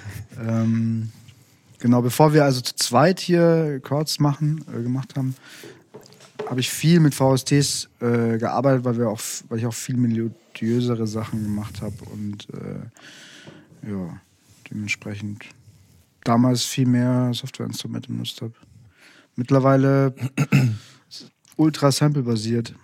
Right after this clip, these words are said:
Also viel, viel Recordings, viel One-Shots aus dem Modular, viel, ähm, eben auch Sequenzen mittlerweile aus dem Modular, die dann so nochmal bearbeitet werden, schick gemacht werden im, in der Produktion.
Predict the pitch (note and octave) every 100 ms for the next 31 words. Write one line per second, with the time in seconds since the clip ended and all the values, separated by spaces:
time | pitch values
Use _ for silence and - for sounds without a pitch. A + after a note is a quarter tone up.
0 | _ _ C3+ A#2 A#2+ A#2 - B2+ C3 C3
1 | C3 C3 B2 A#2+ C#3+ C3+ C3 - B2 B2
2 | B2 A#2+ - - B2 A#2+ A#2 A#2+ A#2+ B2
3 | A2+ G#2 A2 A2+ A2+ A2 A2 A2 A2+ A2
4 | - A2 A2 G#2+ G#2+ G#2 F#2 G2+ G2+ G2+
5 | G#2 G#2 _ _ _ _ _ _ - A#2
6 | A2 A2+ - A#2 B2 A#2 - A2 A2 G#2
7 | G#2 G2 G2+ G#2 G2+ G2 F#2+ G2 G2 G2
8 | G2 G2 - _ _ _ _ _ _ _
9 | - A2 A2+ A2 A2 A2+ G#2+ G#2 G#2+ G#2
10 | G2 A2 A2 G2+ G#2 G#2 G#2 G#2 G#2+ -
11 | A2+ G#2+ G#2 G#2 - G2+ G2 - - G#2
12 | G2+ - G2+ G2+ G#2 G#2 - G2+ G2+ F#2+